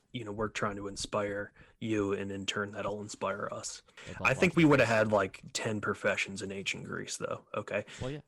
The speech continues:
Speaker 1: Come-, comedian, actor, artist, philosopher, writer, and or scribe. Wh-, wh-, what's the difference between a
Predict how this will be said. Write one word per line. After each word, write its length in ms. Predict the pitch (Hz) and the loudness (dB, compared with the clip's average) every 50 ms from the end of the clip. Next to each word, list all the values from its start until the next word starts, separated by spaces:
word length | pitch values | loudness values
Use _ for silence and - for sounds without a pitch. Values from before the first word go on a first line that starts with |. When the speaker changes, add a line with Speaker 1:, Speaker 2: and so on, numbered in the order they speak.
| - - | -12 -10
Speaker 1:
Come-, 360 | - 110 107 110 113 120 123 - - _ _ _ _ | -8 -6 -4 -2 -2 -2 -2 -4 -8 _ _ _ _
comedian, 800 | - 127 113 110 110 113 120 117 117 117 113 110 113 113 113 - _ _ _ _ - | -6 -4 -2 -2 -2 0 0 0 0 2 0 0 -2 -2 -4 -8 _ _ _ _ -8
actor, 720 | - 110 107 104 104 - - - 110 104 101 104 104 - _ _ _ _ _ _ _ _ _ _ - | -6 -4 -4 -4 -4 -6 -6 -4 -4 -4 -4 -4 -8 -12 _ _ _ _ _ _ _ _ _ _ -4
artist, 720 | - 107 104 104 101 104 101 101 104 - - - - - - _ _ _ _ _ _ _ _ _ _ _ _ _ _ | -4 -2 -2 -2 -2 0 -2 -2 -2 -2 -6 -6 -10 -14 -20 _ _ _ _ _ _ _ _ _ _ _ _ _ _
philosopher, 1000 | - - - 107 98 101 98 101 101 - - 120 107 - - 107 104 101 98 - _ _ _ | -12 -6 -4 -2 0 0 0 0 0 -2 -2 -4 -4 -2 -2 -2 -2 -2 -4 -8 _ _ _
writer, 640 | - 113 104 104 107 107 104 110 107 107 104 104 - _ _ _ _ _ _ _ _ _ _ _ - - | -8 -2 2 4 4 4 4 4 2 2 0 -2 -4 _ _ _ _ _ _ _ _ _ _ _ -8 -6
and 260 | 117 117 110 107 113 | -4 -2 0 0 2
or 220 | 107 104 98 98 | 2 2 2 2
scribe. 600 | - - - - 113 104 101 101 101 104 104 - - _ _ _ _ _ _ _ _ _ _ _ _ _ _ _ _ _ _ _ _ _ - | 2 0 0 0 0 0 0 0 -2 -4 -6 -8 -10 _ _ _ _ _ _ _ _ _ _ _ _ _ _ _ _ _ _ _ _ _ 0
Wh-, 140 | 151 156 | 2 2
wh-, 240 | - - 151 147 139 | 4 4 6 6 6
what's 200 | 143 143 135 - | 6 6 4 4
the 60 | - | 4
difference 220 | 131 117 127 117 110 | 4 4 4 4 2
between 320 | 117 107 - 117 107 104 | 0 -2 -2 -2 0 0
a 160 | 98 95 98 | 0 -2 -4